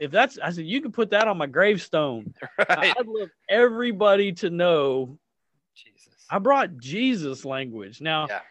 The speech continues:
Speaker 1: don't know how you wanna look at <laughs> that and interpret it, but I just, you, the
Speaker 2: Yeah.
Speaker 1: language part wasn't necessary. If I brought Jesus, then that's, that's the thing, because that's, it, it goes back to that inner call. And I think sometimes as a pastor, we forget that.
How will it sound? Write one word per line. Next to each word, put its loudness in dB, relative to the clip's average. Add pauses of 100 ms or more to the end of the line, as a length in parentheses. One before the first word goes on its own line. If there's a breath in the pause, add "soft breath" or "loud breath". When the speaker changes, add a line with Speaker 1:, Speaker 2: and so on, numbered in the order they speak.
(240)
Speaker 1:
don't -18
know -12
how 2
you -2
wanna -2
look 4
at -2
<laughs> -6
that -2
and 0
interpret 0
it, -14
but -2
I 2
just, -10
you, -10 (380 loud breath)
the 2
Speaker 2:
Yeah. 4
Speaker 1:
language 4
part 6
wasn't 2
necessary. 2
If -8
I 2
brought 2
Jesus, -6
then -16
that's, -10
that's -6
the -14
thing, -8
because -6
that's, -4 (580 soft breath)
it, -10 (160)
it -10
goes 2
back 0
to -4
that -2
inner -4
call. -2
And -8
I -6
think -8
sometimes -4
as -4
a -10
pastor, -4
we -4
forget -8
that. -4